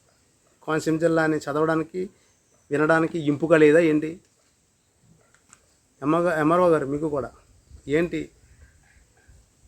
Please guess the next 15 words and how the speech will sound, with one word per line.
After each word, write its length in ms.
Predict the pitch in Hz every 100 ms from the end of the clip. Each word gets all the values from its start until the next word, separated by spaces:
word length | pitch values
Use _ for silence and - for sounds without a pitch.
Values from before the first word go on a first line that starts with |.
| -
చెప్పండి, 340 | 156 175 143 120 - - - - - - - - -
జిల్లా 160 | 147 170 165
పేరు 160 | 180
ఎందుకు 180 | 165 170
ప్రింట్ 180 | 165 156
చేయట్లేదు 320 | 165 160 156 151
మీరు? 120 | 139 - _ _ _ _ _ _ _ _ _ _ - - - _ - _ _ _ _ - - _ - 147
ఉం? 80 | 220 - _ _ _ _ _ _ - _ _ _ _ _ -
ప్రజాప్రతినిధులకి 760 | 143 165 165 156 170 170 170 165
ఎలాగో 180 | 175 147
బుద్ధి 200 | 139 139 151
లేదు, 220 | 127 123 - _ _ - - - - - - - - - - - - - -
మీరు 140 | 151 147
అధికారులు 380 | 151 185 175 165
కదా, 160 | 156